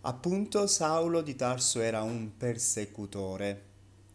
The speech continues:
uno che andava alla ricerca dei cristiani per metterli in prigione e ucciderli. Paolo, convertito,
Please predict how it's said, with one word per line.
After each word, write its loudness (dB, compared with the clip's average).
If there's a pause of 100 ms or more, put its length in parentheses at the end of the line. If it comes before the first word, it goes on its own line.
uno 0
che -2
andava 2
alla 2
ricerca -2
dei -4
cristiani -2
per -8
metterli -6
in -6
prigione -6
e -6
ucciderli. -10 (1040)
Paolo, -2 (180)
convertito, -8